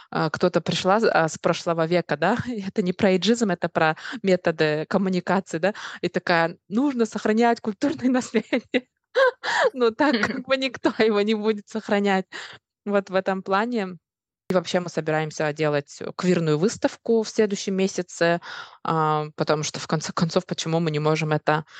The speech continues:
Speaker 1: сделать, да? Мы еще обсуждали внутри команды, что мы капец как начали заниматься самоцензурой. И мы такие:
Speaker 2: Мгм.
Speaker 1: «Слушайте, давайте перестанем. Нас, э, цензурирует государство,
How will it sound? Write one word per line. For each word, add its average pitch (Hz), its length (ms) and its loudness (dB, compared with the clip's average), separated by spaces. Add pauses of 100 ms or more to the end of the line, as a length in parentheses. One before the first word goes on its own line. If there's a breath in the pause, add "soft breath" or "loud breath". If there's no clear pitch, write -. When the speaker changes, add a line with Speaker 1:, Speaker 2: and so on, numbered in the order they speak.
(140 loud breath)
Speaker 1:
сделать, 151 500 2
да? 180 180 4 (100)
Мы 180 220 2
еще 175 240 0 (500)
обсуждали 180 760 2 (340 loud breath)
внутри 185 640 2
команды, 185 560 2 (240 loud breath)
что - 220 0
мы 196 160 2
капец 233 480 2
как - 160 0
начали 185 560 4 (160 loud breath)
заниматься 180 480 0
самоцензурой. 175 1040 0 (340)
И - 100 -4
мы 190 120 4
такие: 190 280 -2
Speaker 2:
Мгм. 208 260 -2
Speaker 1:
«Слушайте, 262 440 2
давайте 240 440 2
перестанем. 254 720 2 (360 loud breath)
Нас, - 480 0
э, - 420 2
цензурирует 240 600 2
государство, 185 800 2